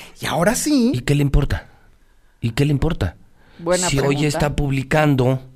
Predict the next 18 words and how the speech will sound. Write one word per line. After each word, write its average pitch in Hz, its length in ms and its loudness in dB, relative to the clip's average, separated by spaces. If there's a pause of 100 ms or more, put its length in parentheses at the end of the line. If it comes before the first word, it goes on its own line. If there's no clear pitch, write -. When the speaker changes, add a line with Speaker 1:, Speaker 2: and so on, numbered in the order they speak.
(680)
Speaker 2:
eh, 120 160 -4
la 127 220 -2
prensa 165 580 2 (640)
que 135 100 -4
en 123 120 0
el 120 120 -2
último 143 380 0
trimestre, 151 500 2
no 127 140 2
solo 135 240 0
en 131 80 0
diciembre, 143 420 -2
se 131 140 -6
perdieron 123 340 -2
catorce 120 500 -2
mil 139 180 2
novecientos 135 500 0
empleos. 190 600 0